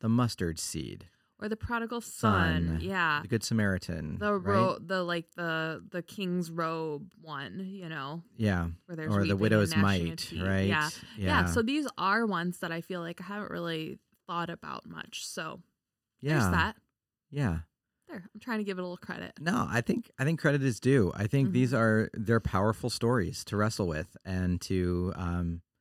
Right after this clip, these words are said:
Speaker 1: leave us unsettled, hopefully in productive ways, right? But, um,
Speaker 2: <laughs> Productive unsettling.
Speaker 1: Productive unsettling.
Speaker 2: <laughs>
Speaker 1: Yeah,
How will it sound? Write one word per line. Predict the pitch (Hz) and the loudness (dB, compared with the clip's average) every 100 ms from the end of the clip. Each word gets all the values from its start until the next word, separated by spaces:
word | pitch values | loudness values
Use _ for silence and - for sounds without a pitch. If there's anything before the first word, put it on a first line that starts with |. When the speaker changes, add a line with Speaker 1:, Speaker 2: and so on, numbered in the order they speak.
| _ _ _ _ - | _ _ _ _ -4
Speaker 1:
leave | 110 110 | 2 2
us | 110 | 4
unsettled, | 117 107 - 123 85 82 - - _ | 4 4 2 0 -2 -6 -12 -18 _
hopefully | - 135 117 123 120 107 | -6 -4 -2 0 0 2
in | 104 107 | 2 2
productive | 98 - 101 113 - 78 | 0 -2 -2 -2 -6 -8
ways, | 78 80 - | -10 -12 -8
right? | 90 104 - - | -4 -4 -6 -6
But, | 92 - | -6 -4
um, | 90 85 87 - _ - | -4 -2 -4 -6 _ -14
Speaker 2:
<laughs> | 294 254 233 | -10 -10 -4
Productive | - 226 233 202 254 190 | 2 2 2 0 0 2
unsettling. | 180 214 165 165 160 165 | 2 2 2 0 2 6
Speaker 1:
Productive | 156 139 - 131 | 6 6 4 4
unsettling. | - 120 240 247 - 240 - | 4 6 6 6 2 -4 -8
Speaker 2:
<laughs> | 247 - - | -12 -12 -4
Speaker 1:
Yeah, | 370 110 95 | 0 2 2